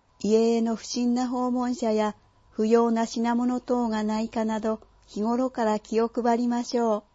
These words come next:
う。契約してしまっても、クーリングオフができる場合があります。わからないことや、不安なことがあったら、悩まず、消費生活センターにご相談ください。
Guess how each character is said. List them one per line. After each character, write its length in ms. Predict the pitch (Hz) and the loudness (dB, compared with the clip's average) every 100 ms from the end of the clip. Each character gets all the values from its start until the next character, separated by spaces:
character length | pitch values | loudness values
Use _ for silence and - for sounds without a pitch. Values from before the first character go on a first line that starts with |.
| _ _ _ _ _ _ _ _ _ _ _ - | _ _ _ _ _ _ _ _ _ _ _ -8
う。 20 | |
契 140 | 214 | -2
約 280 | 226 220 214 | -2 -2 -6
し 100 | 220 | -8
て 120 | 214 | -8
し 160 | 226 214 | -8 -6
ま 120 | 214 | -8
っ 40 | 220 | -8
て 220 | - 208 | -8 -4
も、 220 | 202 202 _ _ _ _ | -4 -6 _ _ _ _
ク 220 | - 247 | -2 -2
ー 20 | |
リ 160 | 247 262 | 0 0
ン 120 | 247 | 0
グ 100 | 240 | 0
オ 60 | 254 | -2
フ 160 | 254 | -4
が 120 | 214 | -4
で 140 | 196 208 | -4 -6
き 160 | 226 | -4
る 120 | 226 226 | 0 0
場 220 | 233 240 | 0 -2
合 100 | 240 | -4
が 200 | 208 196 | -4 -6
あ 80 | 196 | -4
り 140 | 196 | -4
ま 180 | 190 196 | -4 -6
す。 140 | - _ _ _ _ _ _ _ | -12 _ _ _ _ _ _ _
わ 120 | 185 202 | -10 -4
か 140 | 214 | -2
ら 120 | 220 | 0
な 160 | 220 220 | -2 -6
い 60 | 214 | -6
こ 140 | 214 | -6
と 140 | 214 | -4
や、 240 | 214 214 220 _ _ _ _ | -4 -4 -8 _ _ _ _
不 180 | - 214 | -4 -2
安 200 | 226 233 | 0 -2
な 120 | 240 | -4
こ 120 | 233 | -6
と 160 | 233 220 | -6 -6
が 200 | 214 208 | -4 -6
あ 20 | |
っ 60 | 233 - | -8 -10
た 140 | 208 | -4
ら、 180 | 202 202 _ _ _ - | -4 -6 _ _ _ -6
悩 280 | 196 220 226 | -4 -2 -4
ま 160 | 226 202 | -4 -6
ず、 220 | 214 - _ _ _ | -6 -8 _ _ _
消 320 | - 226 269 | 0 2 2
費 140 | 311 | -4
生 220 | - 269 | 2 2
活 300 | 269 269 - | 2 -4 -6
セ 200 | - 254 | -4 -4
ン 80 | 262 | -4
タ 200 | - 262 | -4 -4
ー 40 | 247 | -4
に 200 | 226 - | -6 -4
ご 100 | 190 | -4
相 280 | 196 202 208 | -2 -4 -2
談 240 | 214 220 | -4 -6
く 100 | 208 | -6
だ 160 | 214 226 | -6 -6
さ 240 | 220 220 | -6 -6
い。 120 | 214 | -6